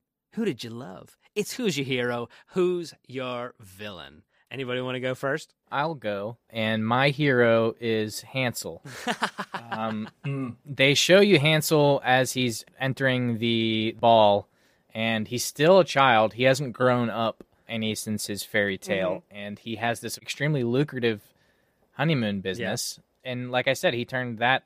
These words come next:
Speaker 2: all out of his own personal childhood trauma, being attacked by the witch, tried to be cooked by the witch.
Speaker 1: Now he makes
Speaker 2: Um,
Speaker 1: candy houses.
Speaker 2: you know. Yeah.
Speaker 3: Mm-hmm.
Speaker 2: So talk about,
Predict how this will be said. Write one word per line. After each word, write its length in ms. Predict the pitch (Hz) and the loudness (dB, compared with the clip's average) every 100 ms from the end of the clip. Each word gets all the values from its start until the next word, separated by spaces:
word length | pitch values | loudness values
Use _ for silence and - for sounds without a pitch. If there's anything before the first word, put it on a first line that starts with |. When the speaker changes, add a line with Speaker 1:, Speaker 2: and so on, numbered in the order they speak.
| - | -4
Speaker 2:
all 200 | 107 113 | -2 -2
out 120 | 110 | -4
of 100 | 107 | -6
his 180 | 107 101 | -10 -10
own 220 | 107 107 | -10 -10
personal 440 | 104 113 - 110 101 | -8 -10 -8 -12 -12
childhood 480 | - 113 110 110 95 | -2 0 0 -4 -8
trauma, 460 | - 120 123 101 - _ _ _ | -4 -4 -4 -6 -12 _ _ _
being 320 | - 107 104 101 | -12 -8 -8 -10
attacked 380 | - 101 98 - | -6 -6 -6 -6
by 120 | 101 | -6
the 100 | 95 | -6
witch, 340 | 98 107 - | -12 -14 -14
tried 240 | - 101 98 | -6 -4 -4
to 40 | |
be 100 | 101 | -10
cooked 360 | 95 - 107 - | -14 -12 -12 -8
by 160 | 98 | -8
the 80 | 98 | -6
witch. 400 | 95 107 - - _ _ _ _ - | -10 -12 -14 -20 _ _ _ _ -14
Speaker 1:
Now 120 | 123 | -8
he 60 | 131 | -6
makes 240 | 135 131 | -6 -8
Speaker 2:
Um, 80 | 95 | -10
Speaker 1:
candy 200 | 135 143 | -10 -8
houses. 500 | 139 185 - 113 - | -8 -10 -12 -14 -16
Speaker 2:
you 100 | 131 | -18
know. 140 | 110 107 _ _ _ _ _ _ _ _ _ | -18 -18 _ _ _ _ _ _ _ _ _
Yeah. 200 | 107 135 | -8 -6
Speaker 3:
Mm-hmm. 80 | 117 104 | -6 -12
Speaker 2:
So 280 | - 131 117 | -4 -2 0
talk 260 | 143 143 | 0 0
about, 280 | 147 131 123 | 2 0 0